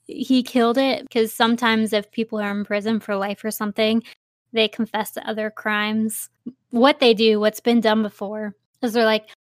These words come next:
"I'll give you more details about it if you give me this." So, like, whether it's, like, money or a different prison or whatever they want, they think that it'll help their case or something. This guy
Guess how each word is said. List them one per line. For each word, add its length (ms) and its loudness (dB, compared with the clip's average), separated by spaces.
"I'll 100 0
give 160 2
you 140 0
more 180 -4
details 720 0
about 380 0
it 240 -4
if 240 2
you 120 0
give 200 2
me 220 -2
this." 580 -4
So, 220 -2
like, 220 -2
whether 300 -2
it's, 220 -6
like, 320 -4
money 680 0
or 360 -2
a 100 0
different 340 -6
prison 520 -6
or 180 -4
whatever 420 -4
they 160 -4
want, 380 -6
they 160 -2
think 380 -6
that 320 -6
it'll 240 -2
help 300 -8
their 140 -10
case 360 -14
or 100 -16
something. 480 -16
This 280 2
guy 500 4